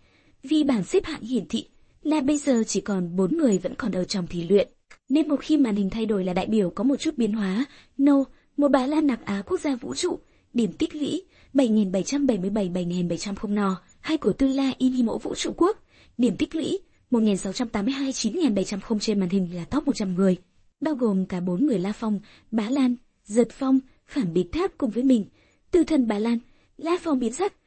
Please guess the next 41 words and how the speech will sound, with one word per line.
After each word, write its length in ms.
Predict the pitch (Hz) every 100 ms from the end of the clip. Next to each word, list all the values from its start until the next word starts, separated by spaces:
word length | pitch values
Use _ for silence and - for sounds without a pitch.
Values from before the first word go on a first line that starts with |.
| _ -
lại 180 | 294 -
vượt 160 | 262 254
qua 200 | 247 220
cả 160 | 208
tòa, 160 | 185 190
tòa 200 | - 185
thí 160 | - 180
luyện 180 | 277 -
tháp 200 | - 349
thứ 120 | -
sáu, 340 | 220 233 190 302 - - -
rồi 260 | 294 269 262 -
từ 100 | -
điểm 200 | 311 254
tích 200 | - -
lũy 140 | 311 -
có 80 | 392
thể 160 | 269
phán 200 | 190 185
đoán, 300 | 180 185 170 302 _ _ -
xếp 260 | - 247
hạng 260 | 240 226 -
thứ 120 | - 190
hai 280 | 214 202 185
tới 100 | 175
thứ 120 | 175
sáu, 380 | - 190 175 302 _ _ - -
toàn 160 | 311
bộ 100 | 320
đều 160 | 285 269
thua 120 | 311
ở 140 | 311 240
tầng 200 | 214 196
thứ 100 | 226
nhất 220 | 240 330
tòa 140 | - 220
thí 180 | 214 214
luyện 240 | 302 262
tháp 160 | 294 330
thứ 120 | 254
sáu. 360 | - 214 214